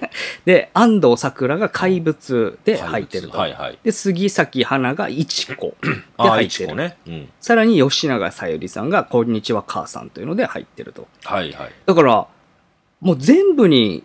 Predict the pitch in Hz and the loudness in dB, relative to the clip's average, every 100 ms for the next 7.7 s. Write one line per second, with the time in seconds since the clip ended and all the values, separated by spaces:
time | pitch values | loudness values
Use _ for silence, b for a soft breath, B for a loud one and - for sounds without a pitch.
0 | - 131 147 147 123 - 107 104 113 104 | 0 2 4 4 2 0 -2 0 -2 -2
1 | 101 85 101 95 123 - 196 - 156 151 | -4 -4 -4 -2 -2 -2 2 4 6 6
2 | 147 143 139 123 127 127 123 - 135 135 | 6 2 0 0 2 2 0 0 4 6
3 | 135 135 123 117 117 117 104 104 - - | 6 4 2 -2 0 0 -2 -6 -8 -4
4 | 120 107 110 165 180 170 127 95 107 110 | -2 0 -2 0 -2 0 -2 -2 -4 -4
5 | 117 95 73 80 76 - - _ _ 165 | -4 -6 -6 -6 -6 -10 -16 _ _ 4
6 | 240 151 - _ _ _ _ b b b | 6 6 0 _ _ _ _ b b b
7 | b 143 139 131 127 120 107 | b 4 6 6 6 4 -2